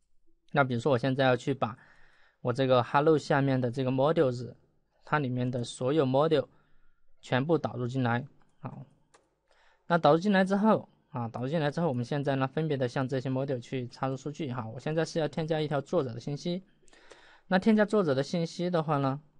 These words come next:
我们会用到一个 objects 的管理器啊，这个管理器我待会儿单独给大家做一个介绍。好，我这个管理器有一个方法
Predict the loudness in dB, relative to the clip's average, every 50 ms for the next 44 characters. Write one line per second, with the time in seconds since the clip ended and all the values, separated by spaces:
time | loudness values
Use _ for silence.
0 | -20 -20 -20 _ _ _ _ _ _ _ _ _ -20 _ -6 -4 -2 -2 -2 0
1 | -2 0 0 0 -2 -2 -2 -2 -2 -2 -2 -4 -6 -6 -8 -6 -6 -6 -6 -6
2 | -4 -4 -4 -4 -6 -12 -12 -10 -10 -6 -4 -4 -4 -4 -4 -6 -8 -8 -6 -6
3 | -8 -8 -12 -16 -16 -8 -2 0 0 0 2 0 0 -2 -2 -4 -2 -4 -2 -4
4 | -4 -2 -2 -2 0 0 2 0 0 0 0 -2 -2 0 -2 -4 -4 -4 -8 -8
5 | -6 -6 -4 -4 -4 -4 -4 -4 -4 -4 -4 -4 -4 -4 -4 -2 -2 -2 -4 -6
6 | -18 _ -20 -20 -20 -20 _ _ -20 _ _ -20 -20 -20 -20 -20 -20 -20 -20 -20
7 | -20 -20 _ _ -2 0 0 0 0 0 2 4 4 4 4 4 2 2 0 0
8 | -2 -2 -4 -4 -2 -2 -2 -4 -6 -8 -8 -2 0 0 0 2 0 0 -2 -2
9 | -2 -4 -8 -8